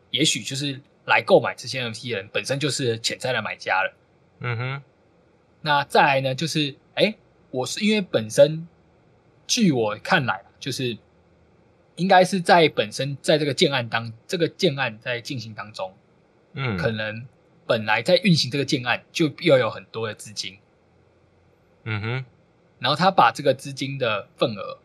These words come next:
Speaker 1: 用N F T的方式去得到一种，诶，集结。
Speaker 2: 哦。
Speaker 1: 那这可能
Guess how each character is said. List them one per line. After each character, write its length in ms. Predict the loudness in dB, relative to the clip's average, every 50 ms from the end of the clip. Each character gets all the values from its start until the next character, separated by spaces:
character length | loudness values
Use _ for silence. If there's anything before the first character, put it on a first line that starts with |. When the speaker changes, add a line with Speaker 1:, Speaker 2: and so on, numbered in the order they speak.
| _ _ _ _ _ -10 -8 -2
Speaker 1:
用 220 | -2 0 0 -2 -4 -6
N 120 | -4 -2 -2
F 100 | -2 -2
T 140 | -2 -4 -4
的 60 | -4
方 160 | -4 -6 -6
式 140 | -8 -8 -8
去 160 | -8 -10 -10
得 220 | -8 -8 -8 -6
到 160 | -4 -4 -4 -2
一 20 |
种， 180 | -4 -6 -10 -10 _ _ _
诶， 180 | -6 -6 -6 -8 _
集 200 | _ -14 -14 -14
结。 300 | -12 -12 -12 -14 -14 -16 _ _ _ _ _ _ _ _ _ _ _ _ _ -20 -20 _ _ _ _ _ _ _ _ _
Speaker 2:
哦。 1120 | _ -4 -4 -2 0 0 0 2 2 2 2 2 2 2 2 2 0 0 0 -2 -4 -6 -8 -12 -16 _ _ _ _ _ _ _ _ _ -16 -16 _ _ _ _ _ _ _ -20 -20 _ _ _ -10 -8 -6 -4 -4 -4 -4 -6 -6 -6 -6 -6 -6
Speaker 1:
那 80 | 0
这 120 | 4 4 6
可 160 | 6 6 4
能 200 | 4 2 -4